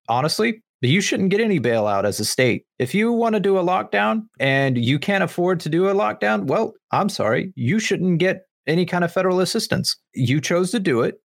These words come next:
Um, now, if it was the president that came up and said, "States, we, we encourage you all to lock down, uh, again," then, okay, well, in that case, that, that's under the president's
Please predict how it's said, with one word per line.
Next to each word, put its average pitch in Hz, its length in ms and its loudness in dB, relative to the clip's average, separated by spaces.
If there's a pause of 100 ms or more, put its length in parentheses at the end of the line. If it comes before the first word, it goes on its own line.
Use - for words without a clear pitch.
(160)
Um, 120 460 -2
now, 143 240 0
if 139 220 -2
it 175 100 2
was 127 180 0
the 139 80 -2
president 170 460 0
that 123 120 0
came 143 200 0
up 139 160 0
and 123 120 -2
said, 113 360 0 (240)
"States, 151 360 0
we, 143 220 0
we 135 180 2
encourage 131 380 0
you 127 120 2
all 113 120 0
to 117 80 -2
lock 123 320 0
down, 101 400 0 (220)
uh, 107 300 0
again," 101 520 0 (220)
then, 131 600 0 (220)
okay, 127 280 0
well, 117 220 0
in 113 140 0
that 131 200 0
case, 110 520 -2
that, 117 260 0
that's 120 180 0
under 120 220 2
the 104 100 0
president's 113 720 -2